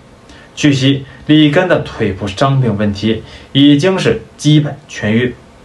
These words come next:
而且呢他本人也是表示并不会放弃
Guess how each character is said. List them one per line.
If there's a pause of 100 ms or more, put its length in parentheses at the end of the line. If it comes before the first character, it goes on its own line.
(420)
而
且
呢
他
本
人
也
是
表
示 (440)
并
不
会
放
弃